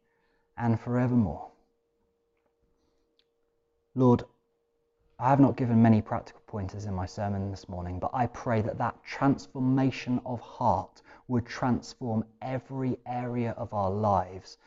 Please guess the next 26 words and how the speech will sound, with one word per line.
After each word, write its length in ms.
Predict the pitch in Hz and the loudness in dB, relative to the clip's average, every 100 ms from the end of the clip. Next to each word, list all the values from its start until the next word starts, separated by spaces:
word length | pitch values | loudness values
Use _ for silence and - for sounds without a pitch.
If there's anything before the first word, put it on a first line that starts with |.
| - _ | -20 _
so 180 | - | -6
that 120 | 110 - | -2 2
we 140 | 123 | 4
might 220 | 113 104 | 4 2
live 360 | 120 123 117 110 | 0 2 2 -2
in 200 | 110 107 | -8 -10
glory 480 | 110 117 113 110 101 | -6 -4 -2 -2 -4
to 120 | - 101 | -8 -12
you. 300 | 90 87 - _ _ _ _ _ _ | -12 -16 -20 _ _ _ _ _ _
Teach 440 | - 165 143 - 139 | 4 6 6 2 -6
us 200 | 110 - | -6 -6
this 200 | 113 - | -12 -10
truth, 380 | - 104 90 - | -10 -8 -8 -6
write 460 | 120 131 135 139 127 | 0 6 6 6 0
it 120 | 117 | -4
on 120 | 110 | -2
our 160 | 107 104 | 0 0
hearts 440 | 127 139 - - | 2 2 0 -8
and 180 | 135 117 | -4 -2
minds, 440 | 101 90 90 95 - - - | -2 -4 -8 -16 -18 -16 -4
and 180 | 110 113 | 2 6
write 300 | 117 120 - | 4 4 -4
it 80 | |
on 120 | - 117 | -6 -2
our 160 | 113 | 0
lives. 600 | 101 85 87 - - - | 0 -4 -8 -18 -20 -20